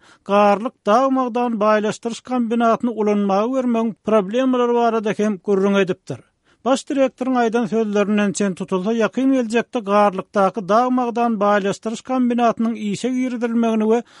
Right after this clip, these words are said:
soňra işledilmegini üpçün etmek üçin Belarus Kal açyk aksioner jemgyýetiniň ýöneki işgärleriniň wagt usulyna Türkmenistany berilmegi baradaky mesele serediler. Mundan öň Belarus Türkmenistany garlykdaky dagmagdan baýlaşdyryş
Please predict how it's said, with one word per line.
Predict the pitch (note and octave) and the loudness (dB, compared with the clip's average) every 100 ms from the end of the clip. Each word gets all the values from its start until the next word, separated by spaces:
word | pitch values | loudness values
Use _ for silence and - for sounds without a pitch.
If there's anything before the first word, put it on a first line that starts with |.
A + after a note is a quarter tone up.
| _ | _
soňra | - G#3+ G#3+ A#3+ | 0 0 2 0
işledilmegini | A3 A3 - G#3+ G#3+ G#3 G#3 G#3+ | -2 -4 -2 -2 -2 0 0 -2
üpçün | A3+ - B3+ | -4 -6 0
etmek | C4 B3+ B3 A#3 | 0 0 0 0
üçin | - A3+ A3 - _ G3+ | 0 0 -2 -8 _ 0
Belarus | G3+ G#3 G#3 - | 0 2 -2 -2
Kal | C4 C#4 | -2 -2
açyk | B3+ A#3 - - | -2 -6 -8 -8
aksioner | B3 - A#3 A#3 A3+ G3+ | -8 -4 -2 2 0 0
jemgyýetiniň | A3+ A3 G3+ A#3 A3+ G3+ | 0 0 0 0 0 2
ýöneki | G3+ G3 - C4+ C4 | 2 2 -2 -2 -4
işgärleriniň | - A#3+ A3+ G#3+ G#3 G#3 A3+ _ _ - | -4 0 0 0 0 0 -2 _ _ -2
wagt | F#3+ C4 A#3+ - | 2 2 2 -6
usulyna | - B3 A#3 G#3+ A3 | -8 -4 -2 0 0
Türkmenistany | - A3+ - A#3 G#3+ - G#3 G3 A3 C4 | -2 -6 -4 -2 -2 -2 -2 0 0 0
berilmegi | B3 B3 A#3 A3+ | -2 0 0 0
baradaky | A3 A3 G#3 G#3 - G#3+ | 2 0 0 -2 -2 -2
mesele | G3+ G3+ G3+ F#3 | -2 -2 0 0
serediler. | F#3 F#3 E3+ D#3 - _ _ _ | 0 -2 -2 -8 -10 _ _ _
Mundan | G3+ G#3+ B3+ | 0 2 4
öň | C#4+ C4+ | 2 0
Belarus | A3+ G#3 A#3 C4 | 0 0 0 -4
Türkmenistany | - A#3 - A3+ G#3 G#3+ G#3+ B3 | -4 -6 -2 -2 0 0 0 0
garlykdaky | G#3+ A3 G3+ F#3+ - G#3 G3 A#3 | 2 4 2 -4 -2 0 0 -2
dagmagdan | F#3+ G3 G3 F#3+ F#3 A3 C4 A#3+ | 0 2 2 0 0 -2 -2 0
baýlaşdyryş | B3 A#3+ A3+ - A3 | -2 -2 -4 -6 -10